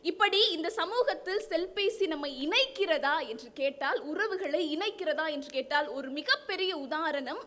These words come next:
நாம் தான். இந்த போட்டிகளில் நாம் செல்பேசியை தான் தொடர்ந்தோம் தவிர எந்த உறவையும் நாம் தொடரவில்லை.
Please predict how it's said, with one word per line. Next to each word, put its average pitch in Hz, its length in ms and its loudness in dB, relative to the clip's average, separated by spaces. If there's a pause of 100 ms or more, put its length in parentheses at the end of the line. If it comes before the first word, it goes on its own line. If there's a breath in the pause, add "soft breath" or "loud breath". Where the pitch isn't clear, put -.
(100)
நாம் 240 320 -4
தான். - 160 -12 (800 soft breath)
இந்த 311 200 2
போட்டிகளில் 453 720 4
நாம் 320 300 0
செல்பேசியை 415 760 2
தான் 427 340 4
தொடர்ந்தோம் 381 540 4
தவிர 311 280 2
எந்த 311 460 -4
உறவையும் 320 680 -4
நாம் 247 240 -10
தொடரவில்லை. 269 580 -4